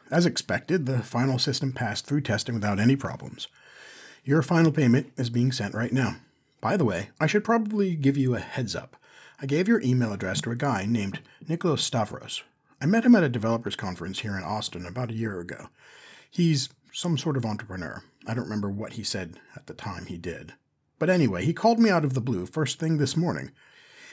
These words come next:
He was asking all sorts of questions about cryptography that made me immediately think of you. I told him about your SkyTail program, and he asked for your contact info. He's an odd bird, James. Super rich and a little eccentric.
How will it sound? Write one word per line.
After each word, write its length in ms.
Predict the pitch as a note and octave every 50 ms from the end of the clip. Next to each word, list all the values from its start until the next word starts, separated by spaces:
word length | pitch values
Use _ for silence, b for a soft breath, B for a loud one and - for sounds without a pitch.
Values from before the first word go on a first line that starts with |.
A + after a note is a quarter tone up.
| B B B
He 100 | B F#3
was 100 | F3 D#3+
asking 380 | F3+ F3 E3 - - - D#3+ C#3
all 160 | C3 E3 F3+
sorts 260 | F3 - G3+ F3+ -
of 120 | C#3+ B2+
questions 400 | - - D3 B2 - - C3+ A#2+
about 240 | - A#2 G#2 - -
cryptography 680 | - - G#2 - A#2+ C3 C#3 C3 A#2+ G2+ F#2 - D2 E2+
that 140 | G2 A#2+ -
made 540 | B2 C3+ D3+ D#3 D3+ C#3 C3+ B2 C#3+ C#3 -
me 180 | C3+ B2 -
immediately 460 | - A2+ A#2 A#2+ E3 G3+ - A#2 F2 E2+
think 300 | - - D2 D#2+ - -
of 100 | E2 A2
you. 320 | D3+ B2+ D#2 - - - _ _ _ _ _ _ -
I 80 | D#3
told 260 | D3 - - A3+ A3+ F#3+
him 100 | C3+ A2
about 200 | A2 B2 A#2 -
your 120 | A2 A2+
SkyTail 560 | - - D3+ C#3+ D3 C3 B2 G#2 G2 F2 -
program, 420 | - - - - - F#2 G#2+ C#3+ C3+
and 100 | B2 A#2+
he 140 | C3 -
asked 320 | - A#2 A#2+ C3 - - -
for 120 | - C#3+
your 100 | C3 A#2+
contact 480 | B2 - E3 D3+ B2+ A#2 G2 G#2 - -
info. 320 | E2 - - - - - - _ - _ _ _ _ _ _ _ _ _ _ _ _ _
He's 200 | - D#3 B2+ C#3+
an 80 | D#3+
odd 240 | D#3+ E3 E3+ D#3 B2+
bird, 320 | C3+ C3+ G#2 E2 E2 E2 - - -
James. 440 | - D#2 D2 C2 - - - - - _ _ _ _ _ _ _ -
Super 300 | - - A#3 A3 G#3 F3+
rich 340 | C#3+ G2+ E2+ F2+ - - - - - _ -
and 120 | - A#2 A#2
a 60 | B2+
little 240 | C3+ D3 C#3+ B2+ A2
eccentric. 540 | G2 - - F2+ D2+ - - - - -